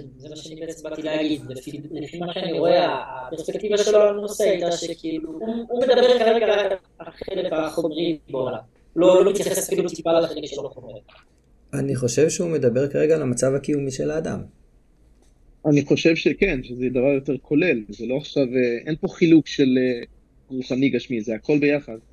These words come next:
Speaker 3: זה ה-, ה-, הקיום הכללי.
Speaker 2: אני חושב גם.
Speaker 1: קיום הכללי של,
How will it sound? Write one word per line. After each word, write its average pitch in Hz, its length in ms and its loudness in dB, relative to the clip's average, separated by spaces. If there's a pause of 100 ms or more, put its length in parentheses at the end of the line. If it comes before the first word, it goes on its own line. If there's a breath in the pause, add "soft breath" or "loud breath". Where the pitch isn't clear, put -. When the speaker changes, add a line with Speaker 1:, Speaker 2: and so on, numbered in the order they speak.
(160)
Speaker 3:
זה 127 60 -4
ה-, 117 360 -6
ה-, - 400 -6
הקיום 139 640 6
הכללי. 135 400 4 (1700)
Speaker 2:
אני 104 160 -4
חושב 127 300 -4
גם. 98 200 -4 (140)
Speaker 1:
קיום 196 280 6
הכללי 190 320 4
של, 190 340 4